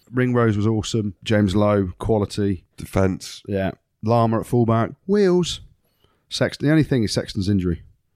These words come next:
Speaker 2: Mm.
Speaker 1: But they bring on Byrne, who scores within however long he was on for.
Speaker 2: It, it's good for Byrne as well, 'cause he had a bit of a torrid time with Ireland, didn't he?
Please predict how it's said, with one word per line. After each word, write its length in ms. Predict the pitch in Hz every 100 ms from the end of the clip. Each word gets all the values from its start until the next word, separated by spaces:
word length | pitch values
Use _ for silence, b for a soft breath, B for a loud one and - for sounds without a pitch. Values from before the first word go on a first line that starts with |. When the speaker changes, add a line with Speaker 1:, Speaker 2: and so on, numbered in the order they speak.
| _
Speaker 2:
Mm. 340 | 92 90 78 71
Speaker 1:
But 120 | 110
they 100 | 104
bring 220 | 95 110
on 140 | 98 98
Byrne, 320 | 107 101 95
who 80 | 98
scores 640 | - 107 101 90 - - - _ _ _
within 520 | 104 95 92 90 87 _ _ -
however 260 | 90 87
long 140 | 90 90
he 60 |
was 100 | 87
on 120 | 92 87
for. 160 | -
Speaker 2:
It, 80 | 87
it's 140 | - -
good 180 | 117
for 100 | - 90
Byrne 220 | 80 80
as 120 | 80
well, 120 | 87 80
'cause 80 |
he 60 | 90
had 100 | 85
a 40 |
bit 100 | 78
of 60 | 64
a 40 |
torrid 260 | 78 82 78
time 240 | - 87
with 100 | 78
Ireland, 280 | 67 73 76
didn't 180 | 82 -
he? 120 | 76